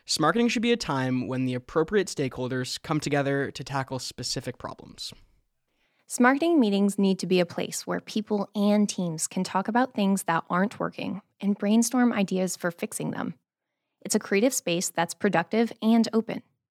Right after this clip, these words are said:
Speaker 2: With that in mind, the agenda for a marketing meeting can be fairly short. Maybe first identify problems with current goals and initiatives. Second, brainstorm solutions. And third,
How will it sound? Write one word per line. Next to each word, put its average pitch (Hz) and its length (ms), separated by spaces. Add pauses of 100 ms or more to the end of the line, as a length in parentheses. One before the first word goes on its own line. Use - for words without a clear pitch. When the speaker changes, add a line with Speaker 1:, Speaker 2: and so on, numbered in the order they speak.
(300)
Speaker 2:
With 208 160
that 180 200
in 220 80
mind, - 360 (320)
the 220 100
agenda 220 420
for 254 160
a 220 140
marketing 190 340
meeting 175 440
can 202 220
be 226 180
fairly 170 360
short. - 380 (400)
Maybe 175 300
first 190 320
identify 185 440
problems 180 600
with 175 160
current 170 300
goals 170 420
and 190 240
initiatives. - 600 (460)
Second, 240 420 (200)
brainstorm 226 520
solutions. 233 640 (520)
And 262 240
third, 220 300